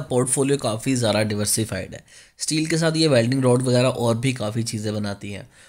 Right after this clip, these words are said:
और स्टॉक का प्राइस है सिर्फ नौ रुपये और क्वार्टर थ्री के रिजल्ट आने वाले हैं और most probably चांसेस ये हैं कि इनके रिजल्ट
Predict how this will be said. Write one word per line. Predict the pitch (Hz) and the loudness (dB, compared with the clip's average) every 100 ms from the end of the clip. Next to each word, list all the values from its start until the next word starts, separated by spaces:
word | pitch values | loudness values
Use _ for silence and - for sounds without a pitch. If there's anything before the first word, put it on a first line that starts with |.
| _ | _
और | 135 139 | -4 -2
स्टॉक | 156 151 | 0 -2
का | 151 | -2
प्राइस | 131 120 | 0 0
है | 135 | 0
सिर्फ | - 139 147 160 143 - | 0 0 -2 -2 -6 -10
नौ | 120 120 131 | -2 2 2
रुपये | 127 139 | 0 -4
और | 139 131 120 | -6 -6 -6
क्वार्टर | 127 120 127 143 - | 0 0 2 -2 -4
थ्री | - 131 | -6 -4
के | 147 | 0
रिजल्ट | 139 127 135 | 0 0 0
आने | 127 123 | 0 2
वाले | 123 131 | 2 2
हैं | |
और | 143 139 | 0 -2
most | 117 135 147 | 0 0 -2
probably | 151 131 127 131 | -4 -6 -4 -4
चांसेस | 143 123 123 135 | -4 -6 -4 -4
ये | 123 113 | -2 -2
हैं | 123 147 160 | -2 -4 -6
कि | 123 | -6
इनके | 123 123 | -4 -4
रिजल्ट | 120 113 117 127 | -2 -2 -2 -4